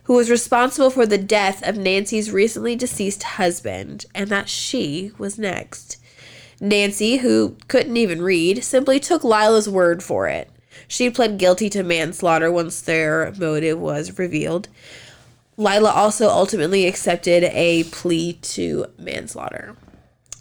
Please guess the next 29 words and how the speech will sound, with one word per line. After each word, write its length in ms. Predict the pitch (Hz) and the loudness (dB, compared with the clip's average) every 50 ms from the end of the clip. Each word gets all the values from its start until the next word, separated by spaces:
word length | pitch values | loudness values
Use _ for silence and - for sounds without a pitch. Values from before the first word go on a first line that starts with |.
| _ _ _ _ _ _ _ _ _ _ _ | _ _ _ _ _ _ _ _ _ _ _
On 500 | 208 202 196 196 190 190 190 196 196 190 - - | 2 4 4 6 4 4 4 2 0 -2 -4 -2
November 560 | - 208 202 196 196 190 190 196 190 180 - | 0 2 2 4 4 2 0 2 0 0 0
eighteenth, 760 | - 196 185 - - - - - - 202 185 202 214 233 - 220 | 0 0 0 -2 -2 -4 -10 -6 -4 -4 -4 -4 -4 -6 -6 -4
nineteen 520 | 214 180 180 190 - - - 196 185 185 | -2 -2 -2 -2 -4 -6 -6 -6 -6 -4
thirty-three, 920 | - 190 185 185 170 165 - - - 175 165 160 160 160 180 208 208 - - _ _ | -2 -2 -2 0 -2 -6 -8 -8 -6 -4 -2 -2 -2 -2 -4 -4 -8 -10 -14 _ _
fifteen-year-old 840 | _ 226 233 226 - - 240 233 233 233 226 220 208 196 190 190 190 | _ 2 2 2 0 -6 -6 -4 -4 -2 0 2 4 4 4 4 2
Maddie 380 | 185 185 180 175 175 - 196 196 | 0 -2 -2 0 0 0 -2 -2
Turley 600 | 196 - - 180 175 180 185 196 208 220 233 - | -4 -6 -4 -2 -2 0 0 0 0 -2 -2 -4
and 140 | - 202 - | -6 -8 -4
her 160 | - 180 180 | -2 -2 -2
father, 460 | 175 - - 175 175 170 175 170 175 - | -2 -2 -2 -2 -2 0 -2 -2 -4 -4
Ernest, 600 | 190 196 196 185 170 165 185 233 - - - - - - - - - - - - - - _ | -6 -6 -4 -2 -2 -2 -2 -4 -4 -10 -12 -14 -16 -20 -20 -20 -20 -20 -20 -20 -20 -14 _
were 140 | - 220 233 | 2 2 2
trying 420 | 226 - 254 214 208 214 220 220 214 | 4 2 2 2 4 2 0 0 -2
to 240 | - - 233 226 220 | -2 0 2 2 2
shoot 220 | - - 233 190 | 0 0 0 0
a 80 | 190 190 | 0 0
skunk 400 | - - - 202 185 202 - - | -2 -2 0 0 0 0 0 0
on 140 | 185 190 | 0 2
their 140 | 185 175 180 | 2 0 0
property 600 | 180 - - 165 165 170 165 175 170 165 170 170 | 0 -2 -2 -2 -2 0 -2 -2 -2 0 0 0
when 220 | 170 175 170 180 185 | 0 0 -2 -2 -2
Maddie 260 | 180 185 185 190 190 | -4 -2 -2 -4 -4
shot 360 | - - - 185 170 170 - | -4 -2 -2 0 0 0 -2
Ernest 560 | - - 202 214 220 220 226 233 - - - - _ - | 0 0 2 2 2 2 0 0 -2 -8 -12 -16 _ -18
twice 480 | - - 190 185 190 208 240 - - - | -6 -2 0 0 2 0 0 -4 -8 -6
in 200 | - 208 202 196 | -6 -6 -4 -4
the 80 | 190 | -6
back. 540 | 185 202 - - - - - - - - - | -6 -6 -8 -8 -8 -14 -18 -20 -20 -20 -20